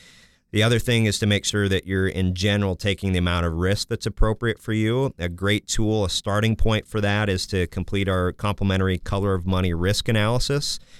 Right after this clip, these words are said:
which many of our listeners have. If you go to financial paladin dot com,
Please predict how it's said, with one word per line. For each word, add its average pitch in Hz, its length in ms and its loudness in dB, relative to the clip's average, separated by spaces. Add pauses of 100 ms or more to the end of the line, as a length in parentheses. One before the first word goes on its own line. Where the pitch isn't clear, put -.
(100)
which - 240 -2
many 101 160 4
of 98 80 2
our 95 160 2
listeners 101 440 2
have. 110 420 0
If - 160 0
you 92 100 0
go 95 160 2
to 95 380 0
financial 98 840 -2 (100)
paladin 98 640 0 (140)
dot 95 280 -2
com, 98 480 0